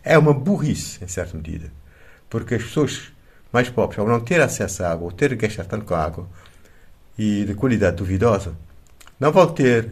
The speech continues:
eh, recursos suficientes para fazer uma boa alimentação, para fazer um bom cuidado de saúde. E isto vai impactar, inclusive, o próprio sistema de saúde, eh, do país. E todos deveríamos combater contra isto. Uma outra questão,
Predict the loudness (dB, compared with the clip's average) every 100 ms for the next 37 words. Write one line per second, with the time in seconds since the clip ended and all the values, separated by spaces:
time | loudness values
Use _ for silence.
0 | -8 -6 -2 0 -2 -4 -6 -8 -12 -20
1 | -20 -20 -16 -4 -2 -2 -6 -8 -4 -2
2 | -2 2 2 2 -2 -4 -2 -2 0 2
3 | 2 -2 -4 -4 -4 -6 -14 -20 -6 2
4 | 2 2 0 0 0 0 0 0 -2 2
5 | 2 0 -8 -10 -12 -16 -20 -16 -4 -4
6 | -2 0 0 2 -2 0 0 0 -2 -2
7 | 0 0 -4 -2 -2 -2 -4 -10 -20 -12
8 | -10 -6 0 0 -2 -10 -12 -10 -6 -6
9 | -6 -4 -4 -6 -10 -18 -20 -20 -20 -20
10 | -20 -20 -20 -16 -10 -8 -6 -8 -10 -12
11 | -12 -10 -6 -6 -8 -12 -18 -20 -20 -20
12 | -20 -6 -6 2 4 4 0 -2 0 0
13 | -2 -6 -6 -6 -4 -6 -8 -10 -8 -10
14 | -10 -14 -20 -20 -20 -16 0 4 6 4
15 | 0 -4 -2 -2 -2